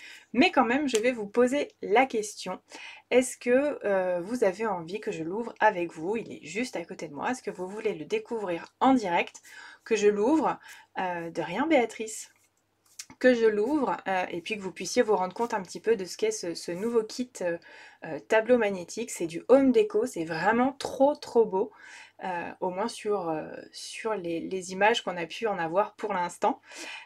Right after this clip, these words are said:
Euh, alors, euh, je voulais, ah non, je l'ai pas là, non, je l'ai pas là, mais je l'ai en vrai.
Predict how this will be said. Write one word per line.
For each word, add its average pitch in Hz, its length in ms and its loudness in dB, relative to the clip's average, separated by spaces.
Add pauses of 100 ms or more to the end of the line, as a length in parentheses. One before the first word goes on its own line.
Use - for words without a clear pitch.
(140)
Euh, 170 240 -2 (380)
alors, 170 460 -6 (360)
euh, 165 640 -8
je - 140 -12 (100)
voulais, 202 480 -4 (400)
ah 180 160 -14
non, 170 120 -18
je - 100 -18
l'ai - 160 -18 (160)
pas 165 180 -10
là, 180 480 -12
non, 180 120 -8
je 185 100 -6
l'ai 190 60 -2
pas 165 120 -2
là, 147 100 -4
mais 156 120 -8
je 202 60 -8
l'ai 240 60 2
en 180 140 6
vrai. 151 220 -6